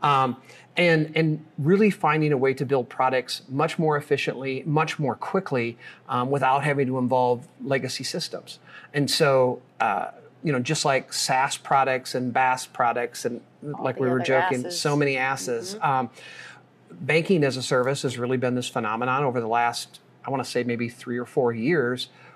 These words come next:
Speaker 1: where companies, including Central Payments, uh, have come forward and said, "Look, we're, we're gonna build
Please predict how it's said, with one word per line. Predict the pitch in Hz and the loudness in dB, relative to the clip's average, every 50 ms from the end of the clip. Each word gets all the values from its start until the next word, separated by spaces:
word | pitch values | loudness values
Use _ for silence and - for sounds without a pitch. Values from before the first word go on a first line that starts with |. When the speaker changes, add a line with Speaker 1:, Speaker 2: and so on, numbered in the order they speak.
| - _ | -18 _
Speaker 1:
where | 117 123 139 131 127 127 127 127 127 123 127 - - _ - | 2 4 4 6 6 6 6 4 4 2 -2 -6 -16 _ -4
companies, | - 151 156 156 - 135 123 120 127 156 170 - | -2 -2 0 0 0 -2 -2 0 0 -2 -2 -2
including | 165 156 - - 143 147 170 160 | -2 -4 -2 -2 0 0 0 0
Central | - 139 123 - 117 | 0 -2 -2 -2 -4
Payments, | - - 104 98 104 117 151 - - - - - - - - | -4 -4 -8 -10 -10 -10 -10 -12 -14 -18 -20 -20 -20 -12 -8
uh, | - - - - | -6 -4 -4 -4
have | - 139 143 - - | -4 -4 -4 -4 -4
come | - 147 135 135 | -2 -2 -2 -2
forward | - 147 131 127 120 123 120 120 | 0 2 2 2 2 2 0 0
and | 123 120 123 | 0 -2 -4
said, | - - 143 131 127 127 127 127 - - - - - - - - | -2 0 2 2 4 2 0 -2 -6 -18 -20 -20 -20 -14 -2 2
"Look, | 170 160 - | 2 2 4
we're, | - 147 156 - - - | 2 0 -2 -2 -2 0
we're | 156 175 190 | 0 2 4
gonna | 208 196 165 135 | 4 4 4 2
build | 123 113 113 135 139 143 151 156 156 147 139 | 0 -2 0 2 4 6 6 6 4 2 -2